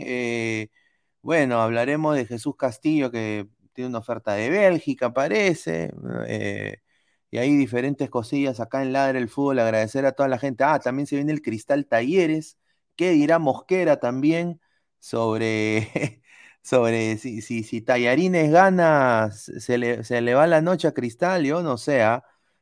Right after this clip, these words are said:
Creo que va a ser ahí bien fuerte el debate. Acá está conmigo Gerson. Antes de darle pase acá a Gerson el día de hoy, voy a, voy a hablar de lo, de los sponsors, ¿no?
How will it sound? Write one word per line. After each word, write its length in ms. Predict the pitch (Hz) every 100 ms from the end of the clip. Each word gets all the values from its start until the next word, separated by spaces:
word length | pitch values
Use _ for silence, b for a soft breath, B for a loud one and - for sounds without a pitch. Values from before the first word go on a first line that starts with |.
| _
Creo 140 | 120
que 40 | 127
va 40 |
a 60 | 123
ser 180 | 135 131
ahí 180 | 127 139
bien 220 | 143 139
fuerte 300 | - 143 131
el 80 | 120
debate. 380 | 113 143 143 120
Acá 160 | 135
está 360 | 120 139 139 131
conmigo 360 | 117 120 139 127
Gerson. 680 | 139 196 202 170 190 190 202 _ _ _ _
Antes 320 | - 180 165 143
de 80 |
darle 840 | 139 156 170 170 160 143 131 117 110
pase 500 | 147 151 - 151 127
acá 200 | 110 135
a 80 | 135
Gerson 560 | 143 160 135 156 160
el 100 | 135
día 220 | 135 139 143
de 120 | 156
hoy, 220 | 170 165
voy 280 | 120 135 135
a, 720 | 135 127 120 113 107 98 101 - -
voy 220 | - 120
a 380 | 120 120 - -
hablar 200 | 110 127
de 100 | 139
lo, 260 | 131 113 107
de 120 | 104
los 180 | 101 -
sponsors, 540 | 101 139 131 107 101
¿no? 200 | 110 113